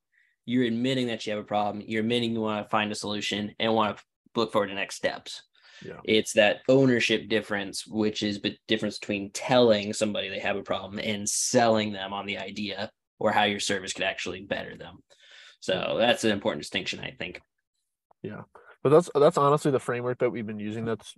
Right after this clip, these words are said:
Speaker 2: working pretty well. Obviously, like, when you get onto these first calls, especially if they're outbound, there are times where you might get lost in the call. So I like to at least have this general framework in place so I know, like, what stage I'm at. Like,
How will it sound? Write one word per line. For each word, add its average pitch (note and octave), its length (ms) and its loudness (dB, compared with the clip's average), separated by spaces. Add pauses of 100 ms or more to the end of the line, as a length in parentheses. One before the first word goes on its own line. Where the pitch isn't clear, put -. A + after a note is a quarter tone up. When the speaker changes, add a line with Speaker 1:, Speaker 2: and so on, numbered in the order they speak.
Speaker 2:
working A2 380 -6
pretty A2 360 -6
well. G#2 260 -4
Obviously, E3 520 4
like, B2+ 220 2
when A#2+ 120 -8
you A#2 80 -10
get A#2+ 180 -6
onto C3+ 280 -4
these A#2 220 -6
first A2+ 320 -6
calls, G#2+ 440 -2 (300)
especially C3 360 2
if C#3+ 80 2
they're A#2+ 160 0
outbound, C3 480 -2 (300)
there D3 100 8
are E3+ 60 8
times B2+ 400 -2
where A#2 240 2
you A2+ 160 -6
might A#2+ 240 -4
get A2+ 160 -6
lost A2 280 -6
in C3+ 60 -6
the C3 80 0
call. D#3 340 6 (280)
So D3 120 4
I C#3 60 8
like D#3+ 220 8
to - 100 2
at D3 80 4
least B2+ 260 -4
have B2+ 140 4
this A#2 180 -4
general A#2 360 -2
framework A#2 580 -2
in D3 160 0
place E3 300 4
so A#2+ 220 -2
I A#2 80 -2
know, A#2 220 -4
like, A2 160 -4
what G#2 320 -10
stage A2+ 360 -8
I'm B2 100 -6
at. B2 160 0
Like, G#2 160 -6